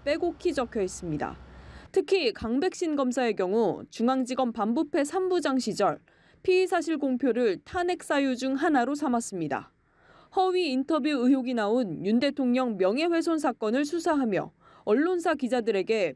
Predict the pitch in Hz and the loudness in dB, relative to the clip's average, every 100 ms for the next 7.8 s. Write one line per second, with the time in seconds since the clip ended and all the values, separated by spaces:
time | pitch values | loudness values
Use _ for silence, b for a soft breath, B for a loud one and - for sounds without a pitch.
0 | _ - 349 359 349 302 294 262 247 233 | _ -4 0 2 2 0 0 0 0 2
1 | 381 359 - 254 220 185 156 151 92 - | 4 4 0 -4 -2 -2 -4 -6 -8 -14
2 | b b b b - 330 294 330 302 233 | b b b b -4 -2 0 0 0 0
3 | 240 254 302 185 - 262 302 392 - 277 | 2 0 -2 -4 0 2 2 -2 -4 -4
4 | 294 294 277 277 240 180 233 226 208 185 | -2 0 0 2 2 2 0 0 0 0
5 | 151 - 196 - b b b 240 208 285 | -4 -2 -2 -2 b b b 0 0 0
6 | 311 294 - 285 269 202 - 196 214 330 | -4 -6 -2 -2 0 -2 -2 -2 2 2
7 | 320 247 220 277 240 180 151 | 0 0 0 2 2 0 -4